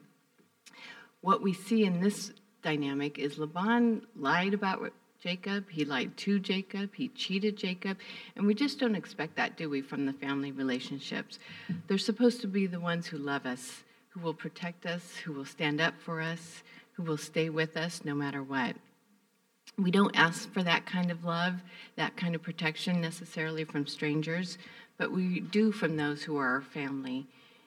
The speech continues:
And it more than hurts when we experience it. It can leave sometimes scars too deep that are even, um, hard to heal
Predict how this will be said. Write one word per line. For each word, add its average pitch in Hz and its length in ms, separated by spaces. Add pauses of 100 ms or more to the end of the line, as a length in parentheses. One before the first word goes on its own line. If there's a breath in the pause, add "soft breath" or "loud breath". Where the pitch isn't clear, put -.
(140 loud breath)
And 165 80
it 156 100
more 185 300
than 190 200
hurts 165 440
when 147 160
we 143 140
experience 135 840
it. - 200 (920)
It - 140
can 170 300
leave 185 260
sometimes 170 540
scars 156 420
too 175 160
deep 156 380
that 147 100
are 147 120
even, 156 380 (600 loud breath)
um, 135 560
hard 185 300
to 165 60
heal 170 520